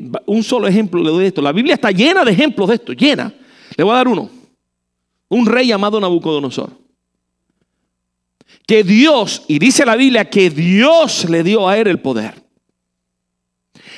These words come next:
Llegó a ser el líder del mundo, el rey y el que había conquistado todo el mundo conocido del Mediterráneo en aquel entonces.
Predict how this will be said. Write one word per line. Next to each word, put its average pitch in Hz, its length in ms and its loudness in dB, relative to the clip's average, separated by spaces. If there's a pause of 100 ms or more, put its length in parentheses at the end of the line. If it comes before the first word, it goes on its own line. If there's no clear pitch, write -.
Llegó 233 380 4
a 311 80 2
ser 330 340 2 (180)
el 220 280 0
líder 311 420 2
del 208 200 2
mundo, 190 840 0 (520)
el 214 340 2
rey 302 460 2
y 233 120 2
el 196 100 0
que 202 100 -2
había 277 220 0
conquistado 233 600 -2
todo 320 460 0
el 269 80 0
mundo 320 400 0
conocido 254 580 0
del 220 140 0
Mediterráneo 196 600 -2
en 214 80 -2
aquel 220 240 -2
entonces. 143 760 -8